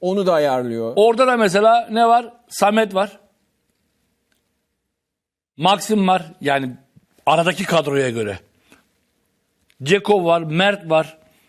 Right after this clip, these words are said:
Speaker 2: Yani her hafta kadroda ama mecburiyetten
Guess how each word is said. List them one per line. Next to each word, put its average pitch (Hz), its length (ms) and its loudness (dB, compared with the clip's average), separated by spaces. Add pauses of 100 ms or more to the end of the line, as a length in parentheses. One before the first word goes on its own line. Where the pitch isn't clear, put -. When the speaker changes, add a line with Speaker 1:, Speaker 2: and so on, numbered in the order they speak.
(120)
Speaker 2:
Yani 170 320 -2
her 151 340 -2
hafta 165 500 -4
kadroda 196 580 0 (720)
ama 208 200 0
mecburiyetten 202 1000 -2